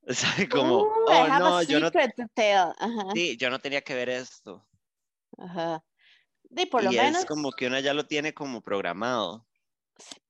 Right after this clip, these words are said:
Speaker 2: Por lo menos su mamá reacted, ok. Mi
Speaker 1: Sí,
Speaker 2: mamá
Speaker 1: sí.
Speaker 2: sí, she did reacted fine. Fue, pero nunca,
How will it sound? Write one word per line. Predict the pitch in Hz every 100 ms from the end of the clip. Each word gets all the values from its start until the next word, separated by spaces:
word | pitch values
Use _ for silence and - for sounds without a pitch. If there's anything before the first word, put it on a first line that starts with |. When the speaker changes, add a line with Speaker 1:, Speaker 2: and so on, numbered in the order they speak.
| _
Speaker 2:
Por | 262
lo | 247
menos | 240 339 370 - -
su | - 269
mamá | 214 202 226 277 - _ _
reacted, | 208 214 226 214 202 - 165
ok. | - - - - - _ _ _ _
Mi | 269 320
Speaker 1:
Sí, |
Speaker 2:
mamá | 330 330 311
Speaker 1:
sí. | 330 302
Speaker 2:
sí, | - 311 320 - 240 - - _ _
she | - -
did | 208 175 214 254 _ 240
reacted | 240 254 254 _ 262 - _
fine. | 208 208 247 285 277 285 _ _ _ _ _ _ _ _
Fue, | 220 220 -
pero | 214 214
nunca, | 202 208 - 277